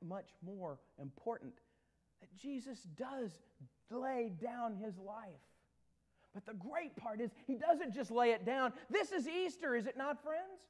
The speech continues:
And he picks it right back up again. For us and for our salvation, the Nicene Creed reminds us.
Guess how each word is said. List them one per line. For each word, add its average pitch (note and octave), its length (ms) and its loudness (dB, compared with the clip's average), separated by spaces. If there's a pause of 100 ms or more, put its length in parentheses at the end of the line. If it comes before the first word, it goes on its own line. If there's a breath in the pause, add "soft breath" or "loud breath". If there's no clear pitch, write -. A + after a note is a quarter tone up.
(280 loud breath)
And C4+ 140 4
he C4+ 80 4
picks C4+ 300 -2
it C4+ 120 -2 (140)
right A3+ 380 4
back A#3+ 240 -2 (100)
up A#3 240 -2
again. G3 360 -6 (3000)
For E3+ 260 -8
us G3+ 300 -8 (1600)
and D3+ 180 -16
for D#3 140 -6 (280)
our A#3 240 -2 (120)
salvation, B2+ 720 -6 (920 soft breath)
the C#3 60 -12
Nicene A#2+ 540 -8 (100)
Creed A2 240 -14
reminds G2 540 -16
us. - 60 -20